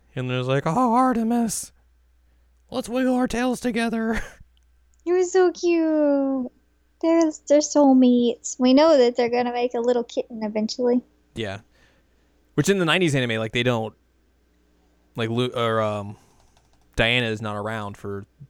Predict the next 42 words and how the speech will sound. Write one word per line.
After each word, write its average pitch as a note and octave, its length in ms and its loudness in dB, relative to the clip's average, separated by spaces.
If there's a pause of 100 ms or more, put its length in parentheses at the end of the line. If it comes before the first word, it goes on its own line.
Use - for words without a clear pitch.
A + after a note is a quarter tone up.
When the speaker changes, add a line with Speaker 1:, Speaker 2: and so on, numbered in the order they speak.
(140)
Speaker 1:
the A2 140 -6
third G#2+ 280 -10
season, G2+ 380 -14
so, G#2 360 -12 (1500)
like, G#2+ 100 -6
she G#2 160 -8
is G2 120 -8
in F#2+ 80 -14
Crystal, G2 400 -12
so G#2 360 -14 (1000)
it's - 120 -20
probably A2 320 -6
why, A2 180 -6
like, A2+ 160 -6
they A#2+ 120 -4
have A#2+ 120 -6
this A2 140 -10
weird, A2+ 460 -8 (1700)
that's C3 140 -8
probably D3+ 160 2
why C#3+ 100 2
they C3+ 80 2
placed C3 300 -4
it A#2 60 -14
here, B2+ 280 -2
and A2+ 100 -6
is A2 80 -10
why A2+ 180 -4
it's, A2 180 -10
like, A2 120 -6
weird A2 280 -6
that, A2 100 -6
like, G#2+ 240 -10
those G#2+ 180 -8
two A2+ 140 -8
would A2 120 -8
have, A#2 180 -6
like, A2 100 -8
some, A2 160 -8
like, A2 160 -8
relationship A2 600 -8
issue. A2 460 -6